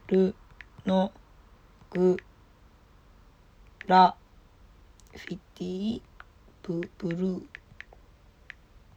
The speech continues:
なんか、青リンゴのやつをね、すごい聞いてたなっていう記憶がありますね。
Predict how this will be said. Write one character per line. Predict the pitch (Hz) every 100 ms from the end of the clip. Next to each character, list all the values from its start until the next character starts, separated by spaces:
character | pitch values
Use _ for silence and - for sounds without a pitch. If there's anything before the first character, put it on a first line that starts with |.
| - - - - - - - - - - - - - - - - - - - - - - - - - -
な | 170
ん |
か、 | - 196 - - - - - -
青 | - 208 247
リ | 330
ン | 294
ゴ | 175
の | 165
や | 165
つ | - 170
を |
ね、 | 165 165 160
す | -
ご | 175 180
い | 180 -
聞 | 170
い | 170
て | -
た | -
な | 180 180 180 190
っ | - -
て | -
い | 208 - -
う | - - - - - - - - - - - - - - - - - - - - - - - - -
記 | - -
憶 | 214 - - 190 - - - - - - - - - - - - - - - - - - - - -
が | - 202
あ |
り | 208
ま | 220 214
す | 220 202
ね。 | 202 208 214